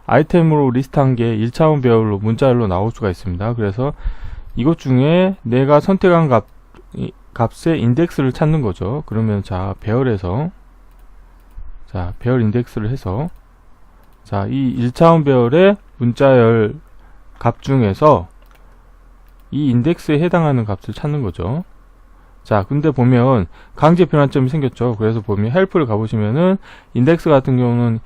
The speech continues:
인테저 삼십이 빛인데 아마 여기는 부호 없는 삼십이 빛일 겁니다. 자, 마우스 갖다 대면, 아, 표시가 되진 않네요. 자, 그러면은 어찌됐건 요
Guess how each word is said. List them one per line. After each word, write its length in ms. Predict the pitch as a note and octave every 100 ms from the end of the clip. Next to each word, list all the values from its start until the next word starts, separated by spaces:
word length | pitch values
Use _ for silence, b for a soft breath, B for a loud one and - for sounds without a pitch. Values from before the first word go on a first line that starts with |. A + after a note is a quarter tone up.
| b b -
인테저 340 | B2+ C3 F3+ F3+
삼십이 420 | F#3+ F#3 D#3+ C#3
빛인데 320 | C3 C3 A#2+
아마 320 | G#2+ A2 A2
여기는 680 | G2+ A2 A#2 B2+ C#3 D3+ D#3
부호 300 | - C#3 C#3+
없는 340 | D3 D#3+ D#3 C#3+
삼십이 340 | C#3+ C3+ A#2+
빛일 440 | A2 G2+ G#2 G2 G#2
겁니다. 520 | G2 F2+ C#3+ B2 D#2+ -
자, 180 | - F#2
마우스 300 | F#2 A2 -
갖다 240 | G#2 G2+
대면, 500 | G2 F#2+ C#3 D#3+ F3 - - - _ - - _ _ - _
아, 60 | G2
표시가 320 | - D#3 D#3+
되진 240 | G#2 A#2+
않네요. 400 | A#2 E2+ F2 A2+ -
자, 160 | G2
그러면은 540 | F2+ C3+ C3+ A#2+ C#3 G#2+ B B B -
어찌됐건 760 | B2 B2+ D#3 C3 - D3+ F3+ F#3 b b b b - B2
요 280 | B2+ A2+